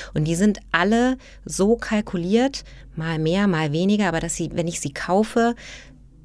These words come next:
die Miete minus meine Kosten, die ich jeden Monat bezahlen muss, die, die nicht auf den Mieter umzulegen sind,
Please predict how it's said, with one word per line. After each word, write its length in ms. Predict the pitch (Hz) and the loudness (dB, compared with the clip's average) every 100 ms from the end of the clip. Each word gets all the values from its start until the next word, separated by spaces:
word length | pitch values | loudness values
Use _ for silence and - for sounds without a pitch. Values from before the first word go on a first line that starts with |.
| - | -6
die 160 | 180 | 0
Miete 680 | 170 175 220 - 247 254 254 - | 2 4 4 4 4 4 2 0
minus 600 | 175 190 196 - - - - | -2 0 0 -2 -6 -12 -10
meine 400 | 165 165 165 151 | -4 -2 0 -2
Kosten, 440 | 151 190 - - 175 | -2 -6 -4 -6 -4
die 160 | 175 | -4
ich 100 | 175 | -2
jeden 180 | 170 180 | -2 0
Monat 280 | 175 180 - | 2 0 -2
bezahlen 380 | - 180 180 185 | -6 0 2 0
muss, 180 | 175 | 0
die, 300 | 180 170 170 - | -2 0 0 -2
die 160 | 147 | -4
nicht 260 | 151 165 151 | -2 -2 -4
auf 80 | - | -2
den 140 | 160 | -2
Mieter 360 | 202 226 208 - | 0 2 0 2
umzulegen 540 | 220 - 202 196 190 | 0 0 0 2 2
sind, 260 | 185 190 | 0 0